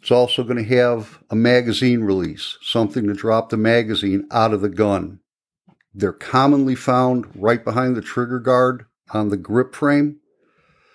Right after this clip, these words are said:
Some of the European guns will have that at the base of the grip.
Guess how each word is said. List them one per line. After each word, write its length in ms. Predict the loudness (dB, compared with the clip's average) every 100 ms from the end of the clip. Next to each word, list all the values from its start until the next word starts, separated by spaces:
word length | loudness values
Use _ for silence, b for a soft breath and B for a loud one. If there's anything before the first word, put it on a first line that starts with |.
| _
Some 300 | -6 0 2
of 40 | 2
the 80 | 2
European 580 | 2 0 0 0 2
guns 420 | 2 2 0 -6 -10
will 120 | -2
have 280 | 0 0 2
that 280 | 0 0 -6
at 140 | -8
the 80 | -8
base 460 | -4 -2 0 -2 -6
of 100 | -6
the 60 |
grip. 480 | -6 0 0 0